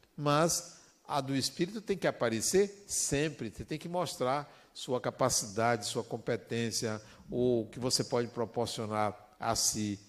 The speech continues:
e ao outro. Voltando à mensagem de Emmanuel,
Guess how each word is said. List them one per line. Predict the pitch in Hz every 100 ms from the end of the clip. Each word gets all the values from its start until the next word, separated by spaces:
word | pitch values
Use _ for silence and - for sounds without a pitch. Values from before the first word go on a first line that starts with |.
| _ -
e | 107
ao | 127 131
outro. | 120 117 113 113 117 - - _ _ _ _ _ _ _ _ _ _ _ _
Voltando | 120 117 143 147 110 135 131
à | 123
mensagem | 123 117 117 104
de | 107
Emmanuel, | 101 98 143 190 143 101